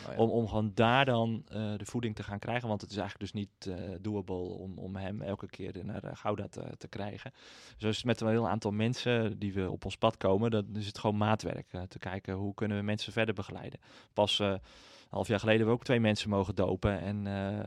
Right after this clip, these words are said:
Speaker 2: ehm, net daarvoor wisten we dat ze naar Duitsland g-, zouden gaan,
Speaker 1: Ja.
Speaker 2: eh, eh, vanwege asielredenen, eh, procedures die in Nederland niet, eh, niet lukten. Dus dan moet je mensen weer loslaten. En, en, ehm, maar we hebben ze ook wel weer geholpen om daar weer een kerk, eh, te zoeken in, in, in de stad. En,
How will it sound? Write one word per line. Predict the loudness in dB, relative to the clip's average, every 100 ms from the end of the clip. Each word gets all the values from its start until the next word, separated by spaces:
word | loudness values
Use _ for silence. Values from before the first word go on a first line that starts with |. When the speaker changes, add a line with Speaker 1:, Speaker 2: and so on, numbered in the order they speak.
| -6 -6 -6
Speaker 2:
ehm, | -6 -8 -8 -8 -4
net | -4 -2
daarvoor | -2 2 2
wisten | 4 0 0 -2
we |
dat | 0 0
ze | -2 -2
naar | 2
Duitsland | 8 6 6 0 -2
g-, | -10 -10
zouden | -8 -6 -6 -4
gaan, | -6 -6 -4
Speaker 1:
Ja. | -4 -6 -12 -20 -20 -20 -16
Speaker 2:
eh, | -6 -4
eh, | -4 -6
vanwege | -6 -2 -2 -2
asielredenen, | -4 -2 0 0 0 0 0 0 0 0 0 -2 -4 -6
eh, | -4
procedures | -4 -2 -4 -2 -2 -2 -6
die | -6 -4
in |
Nederland | -2 -2 -4 -2
niet, | -4 -4 -8
eh, | -6
niet | -6 -4
lukten. | 0 0 -2 -8 -10 -20 -20 -14 -4
Dus | 0
dan | 4
moet | 2 2
je |
mensen | 2 2 2
weer | 2
loslaten. | 4 4 4 2 2
En, | 0 0
en, | 0 -2
ehm, | -2 0 2 0 2
maar | 6
we | 6
hebben | 6 6
ze |
ook | 4 6
wel | 6
weer | 8 6 4 6
geholpen | 8 8 8 8
om | 6
daar | 6 8 10
weer | 8 6
een | 2
kerk, | 0 0 -2
eh, | -2
te | 0
zoeken | 2 2 0 -2 -2
in, | -4 -4
in, | -4 -4 -4
in | -8
de |
stad. | -4 2 2 2
En, | -4